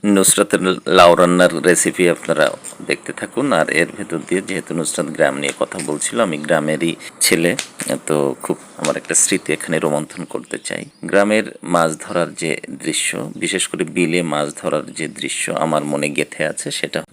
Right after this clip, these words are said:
দাদার মাছ ধরার স্মৃতি। দাদার মাছ ধরার কথাই পরে আসছি, তার আগে একটু বলে নিই, এবছর কিন্তু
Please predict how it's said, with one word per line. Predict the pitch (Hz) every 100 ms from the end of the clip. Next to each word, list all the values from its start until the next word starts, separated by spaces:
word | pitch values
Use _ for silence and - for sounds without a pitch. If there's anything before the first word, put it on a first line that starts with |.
| -
দাদার | 78 80 80 87 85
মাছ | 82 73 71 -
ধরার | 80 -
স্মৃতি। | - - - - - - -
দাদার | 113 107 110
মাছ | 113 110
ধরার | 123 120 101
কথাই | 113 - 113 101 -
পরে | 95 92
আসছি, | 87 - - 139 170
তার | 104 92
আগে | 87 87
একটু | - 92
বলে | 82 82
নিই, | 85 117 -
এবছর | 95 98 - - -
কিন্তু | 98 95 98 95